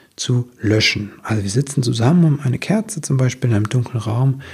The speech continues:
und dann löscht einer die Kerze, pustet sie aus. Und wir warten einfach, bis sich die Augen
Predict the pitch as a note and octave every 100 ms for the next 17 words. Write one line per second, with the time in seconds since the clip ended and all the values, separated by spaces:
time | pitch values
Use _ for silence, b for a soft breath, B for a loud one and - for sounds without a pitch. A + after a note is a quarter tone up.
0 | B B - A#2+ G#2 G2+ G2+ G#2+ G2+ G2+
1 | - - A2+ F#2+ A#2 - G#2+ E2+ - B2+
2 | C3+ - - - - - - - - -
3 | _ _ _ _ _ _ _ _ _ _
4 | - - - G2+ A2 A#2+ C#3 C#3 B2+ A#2+
5 | A#2 - A#2+ - B B B B B B
6 | - - A#2+ - - A2+ G#2+ A2 A#2